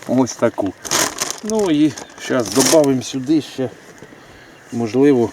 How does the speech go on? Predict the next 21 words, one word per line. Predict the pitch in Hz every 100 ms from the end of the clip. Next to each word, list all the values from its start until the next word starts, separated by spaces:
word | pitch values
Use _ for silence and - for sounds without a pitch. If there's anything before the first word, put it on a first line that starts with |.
| - - - - -
ось | 113 - - - - - - - - - - - - -
оцієї | 123 - 127 127 135
ось. | 110 98
Ну | 117 117 123
тут | 131 -
хоч | 131 117
і | 127
на | 123 123
ляща, | 123 - 160 151 -
ну | 113 104
воно | 113 123
діятиме | 107 123 117 110 107 104
хорошо | - 107 98 - 120 - - - - - -
і | 131 135
на | 117 117
карася. | - 113 107 107 - 151 160 143 _ _ - - - - - - - - - - -
Оця | 147 147 165 160 151
ось | 127 156
очки | 143 - 143 120 -
від | 131 113
Флагман. | - 156 175 139 156 151